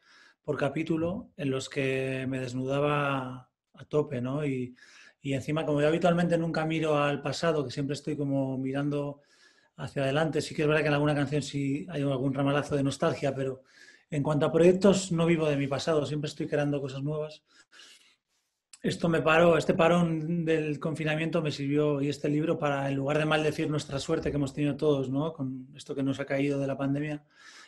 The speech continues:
en lugar de eso, al mirar hacia atrás, dije, "¿En serio he hecho todo esto? ¿En serio he vivido todo esto?". Entonces ha sido muy terapéutico, la verdad. Ha sido muy, muy guay mirar atrás. Y luego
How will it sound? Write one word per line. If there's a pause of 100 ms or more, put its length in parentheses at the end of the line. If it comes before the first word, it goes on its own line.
en
lugar
de
eso,
al
mirar
hacia
atrás,
dije,
"¿En
serio
he
hecho
todo
esto?
¿En
serio
he
vivido
todo
esto?". (640)
Entonces
ha
sido
muy
terapéutico,
la
verdad.
Ha
sido
muy,
muy
guay
mirar
atrás.
Y
luego